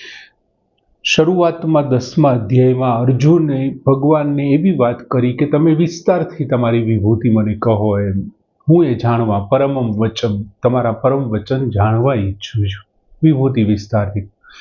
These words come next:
ભગવાને ત્યાં વાત કરી, "પ્રાધાન્યતઃ કથયિષ્યામિ." અને છેલ્લે બેતાલીસમા શ્લોકમાં એક અંશની અંદર આ સમગ્ર જગત છે, એને હું વ્યાપીને રહેલો છું.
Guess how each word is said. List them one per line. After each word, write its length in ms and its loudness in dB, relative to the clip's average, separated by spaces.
ભગવાને 500 2
ત્યાં 220 0
વાત 320 -2
કરી, 200 0
"પ્રાધાન્યતઃ 880 0
કથયિષ્યામિ." 1160 -2
અને 320 2
છેલ્લે 380 0
બેતાલીસમા 880 0
શ્લોકમાં 960 -2
એક 300 2
અંશની 840 0
અંદર 420 0
આ 240 -2
સમગ્ર 580 0
જગત 500 0
છે, 220 -6
એને 320 0
હું 320 -2
વ્યાપીને 520 0
રહેલો 440 0
છું. 320 -10